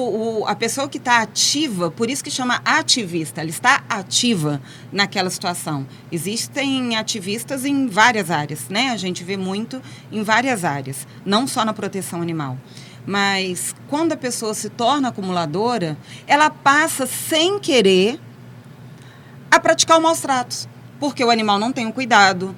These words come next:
ela não vai conseguir manter a higiene, ela não vai conseguir manter a alimentação adequada, medicação adequada,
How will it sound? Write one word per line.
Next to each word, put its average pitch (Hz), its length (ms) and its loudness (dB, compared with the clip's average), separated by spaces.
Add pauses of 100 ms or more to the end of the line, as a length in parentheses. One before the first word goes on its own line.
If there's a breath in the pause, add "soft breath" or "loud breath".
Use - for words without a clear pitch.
(120 loud breath)
ela 220 160 2
não 208 140 -2
vai 202 100 -2
conseguir 190 400 -2
manter 185 280 0
a 175 100 4
higiene, 202 640 2 (180 loud breath)
ela 190 160 -2
não 180 140 0
vai 175 120 0
conseguir 196 540 0
manter 202 400 2
a 190 60 4
alimentação 180 720 0
adequada, 214 680 6
medicação 220 760 0
adequada, 202 760 4